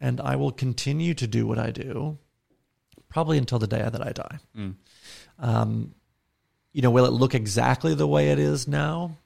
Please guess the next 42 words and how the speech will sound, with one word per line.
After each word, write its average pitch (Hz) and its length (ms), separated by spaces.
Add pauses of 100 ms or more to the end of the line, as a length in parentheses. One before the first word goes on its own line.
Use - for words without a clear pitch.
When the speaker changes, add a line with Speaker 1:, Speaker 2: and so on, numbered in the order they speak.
Speaker 1:
No. 139 400
I 131 200
think 139 260
that 135 100
everyone 135 380
needs 123 240
to 131 80
be 117 180
open, 123 300
no 123 60
matter 120 200
what 117 240
age 120 240
you're 117 120
at. 117 160
Everyone 135 320
needs 127 240
to - 60
be 120 280
open 120 480 (380)
to 127 140
change 117 580
and 127 180
adaptation 117 680
and 113 100
all 113 120
those 117 200
kind 120 120
of 120 80
wonderful 120 320
things. - 380 (200)
Speaker 2:
Especially - 400
in 92 60
today's 92 300
world. - 300 (160)
Speaker 1:
Absolutely. 139 680
Speaker 2:
Yeah. 131 180 (600)
Speaker 1:
But 147 240
ultimately, 151 1080 (1200)
follow 165 300
your 123 200
passion, 113 600